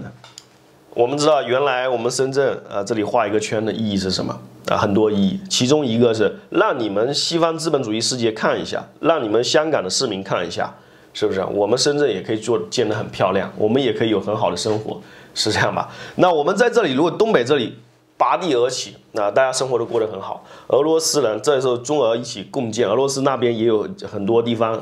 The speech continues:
远东的地方都非常的不错。那这样的话，就是中俄有个，在经济上有个轮，这个联动的这么一个情况。那日本跟韩国这个东亚的我们长期的邻居啊，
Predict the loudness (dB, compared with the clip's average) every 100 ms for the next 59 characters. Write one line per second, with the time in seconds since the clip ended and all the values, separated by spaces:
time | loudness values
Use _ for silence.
0 | -4 -2 2 2 2 2 2 2 0 -4
1 | -14 -20 -6 -2 -2 -2 -4 -4 -2 -4
2 | -6 -14 0 0 4 2 2 2 2 2
3 | 2 2 -2 -18 _ _ _ _ _ 0
4 | 2 4 2 2 2 2 0 0 0 0
5 | 0 0 0 -2 -2 -2 -4 -8 -18 -18
6 | -4 0 2 2 2 2 0 -2 -2 0
7 | -2 -4 -4 -4 -4 -10 -14 0 2 4
8 | 2 0 0 2 4 2 2 0 2 4
9 | 2 0 -10 -20 _ -20 -4 -2 2 2
10 | 0 -6 -2 0 2 2 2 0 -4 -2
11 | -4 -4 -18 -20 _ -2 0 0 0 0
12 | -2 -2 0 2 0 -2 -4 -4 0 0